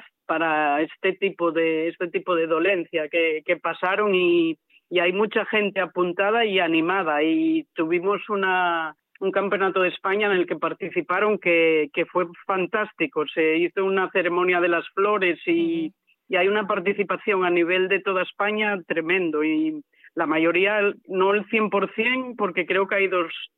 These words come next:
Speaker 1: chicos que reman, porque pueden remar
Speaker 2: Mixto.
Speaker 1: eh, mixto, hombre y mujer. Pero bueno, digo, mira, destacar es, es este tipo de disciplina, el Dragon Boat,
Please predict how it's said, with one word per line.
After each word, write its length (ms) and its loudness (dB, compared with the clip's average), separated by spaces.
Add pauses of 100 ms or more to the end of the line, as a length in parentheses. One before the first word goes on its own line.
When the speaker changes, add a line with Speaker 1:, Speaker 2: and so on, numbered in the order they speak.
Speaker 1:
chicos 600 0 (720)
que 120 0
reman, 420 -2
porque 220 0
pueden 300 0
remar 560 -2 (220)
Speaker 2:
Mixto. 500 -14
Speaker 1:
eh, 400 -6 (400)
mixto, 400 -2
hombre 340 -2
y 40 -2
mujer. 400 -2 (500)
Pero 220 2
bueno, 340 -2
digo, 320 0
mira, 380 0
destacar 720 0
es, 260 2 (100)
es 380 0 (220)
este 180 -2
tipo 340 -2
de 140 2
disciplina, 640 0
el 80 2
Dragon 460 0
Boat, 240 2